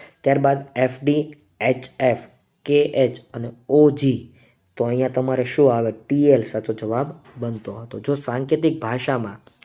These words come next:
પી એ એલ ઈ ને ચોત્રીસ વડે દર્શાવાય તો અરેસને, અ, કેમ દર્શાવાય? એક્યાસી સાચો જવાબ બને છે ભાઈ, એક્યાસી વડે દર્શાવાય. વિશ્વની સૌથી લાંબી મેટ્રો લાઇન કયા દેશ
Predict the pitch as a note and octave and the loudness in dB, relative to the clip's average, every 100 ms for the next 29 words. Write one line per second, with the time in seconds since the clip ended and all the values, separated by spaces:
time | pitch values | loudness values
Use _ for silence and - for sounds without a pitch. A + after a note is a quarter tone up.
0 | _ - D3 D3+ D#3+ D#3 - B2+ C3 C3+ | _ -4 0 4 4 2 -2 -2 0 0
1 | A#2+ - - - - C#3 C#3 D3 D#3 E3 | -2 -8 -20 -18 -6 -6 -2 -2 2 4
2 | D#3+ C#3+ C3 A#2+ A2+ A2+ G#2 G2+ G#2 A#2 | 2 4 2 2 -2 -6 -10 -14 -16 -20
3 | _ - A#2+ - A#2 C3 C#3+ C#3+ C#3+ C#3+ | _ -8 -8 -4 -2 0 0 -2 -4 -4
4 | C#3+ - - A#2+ A#2 A2+ - _ _ - | -6 -12 -14 -10 -8 -8 -12 _ _ -10
5 | - D#3 C3+ A#2+ A#2+ - G#2 G#2 - - | 0 0 2 -2 -4 -10 -10 -10 -14 -6
6 | C#3 C3+ - D3+ A#2+ A2+ A2 C#3 - A2 | -6 -4 2 2 2 -4 -6 -6 -6 -8
7 | A2+ A#2 C#3 - - - _ - A2+ A2 | -4 -2 -4 -6 -20 -20 _ -10 -6 -6
8 | G#2+ G2+ G#2 G#2+ G#2+ - G#2+ G#2 G#2 G#2+ | -8 -12 -10 -8 -8 -8 -8 -8 -10 -6
9 | B2+ - - A2+ A2 A2 B2+ B2 B2+ B2 | -6 -8 -12 -14 -14 -16 -18 -18 -18 -20
10 | - _ _ - A2+ A#2+ D3+ - D#3+ D#3 | -20 _ _ -16 -10 -6 -4 0 0 0
11 | D#3 - D3 D3 D3+ A#2+ B2+ C3 A#2+ A#2 | -2 0 0 2 0 0 0 0 0 -4
12 | A#2+ - C3+ B2+ A#2+ G#2+ B2+ B2 A#2+ B2+ | -4 0 2 2 -2 -2 -2 0 0 -2
13 | B2+ | -2